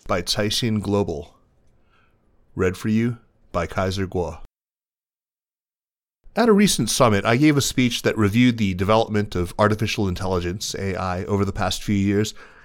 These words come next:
and predicted that in the coming twenty years, the combination of A I and other new technologies would bring about five major industrial changes that will allow China to lead the world in science and technology.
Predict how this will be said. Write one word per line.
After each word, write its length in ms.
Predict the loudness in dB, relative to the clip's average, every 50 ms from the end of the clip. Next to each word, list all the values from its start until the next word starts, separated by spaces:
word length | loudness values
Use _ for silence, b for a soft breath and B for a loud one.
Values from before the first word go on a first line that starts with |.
| B B B
and 180 | 0 0 0 2
predicted 500 | 2 2 2 2 0 2 2 2 2 4
that 180 | 2 2 4
in 100 | 2 0
the 60 | 0 -2
coming 380 | -4 -4 -2 -2 0 -2 -2
twenty 420 | -4 -6 -2 -2 -2 -2 -2 -2 -2
years, 440 | 0 0 0 0 0 -2 -4 -4 B B B B B B B B
the 80 | -2 0
combination 560 | 2 4 4 4 4 4 2 2 0 0 -2
of 140 | -2 -2 0
A 220 | 2 4 4 4 2
I 320 | 2 0 -2 0 -2 -4
and 340 | -4 -4 -4 -4 -4 -4 -2
other 260 | 0 0 2 2 2 2
new 180 | 2 2 0
technologies 720 | 0 -2 -4 -4 -2 -2 0 0 -2 -2 -2 -2 -2 0 -2
would 140 | -2 -2
bring 180 | 0 -2 -2 0
about 260 | 0 0 0 -2 -4
five 560 | -8 -2 0 2 2 4 4 2 2 0 -2 -8 -4
major 400 | 0 2 2 2 2 0 0 0
industrial 680 | 0 0 0 0 0 0 0 -2 -4 -2 -2 -2 -2 -2
changes 480 | -4 -4 -4 -2 -2 -2 -4 -4 -4
that 120 | -6 -6 -2
will 240 | -2 0 0 0
allow 220 | 0 0 0 -2 -2
China 480 | -2 -2 -2 -2 0 0 -2 -4 -6 b b b b b b b -6
to 100 | -2 2
lead 180 | 4 4 4 4
the 80 | 2
world 440 | 2 4 4 4 2 0 -6 -12 -16 b b b b b b
in 140 | -6 -4
science 460 | -4 -2 -2 -2 -2 -2 -4 -4 -6 -8
and 120 | -10 -10
technology. 720 | -10 -12 -12 -10 -8 -8 -8 -8 -8 -10 -10 -14 -14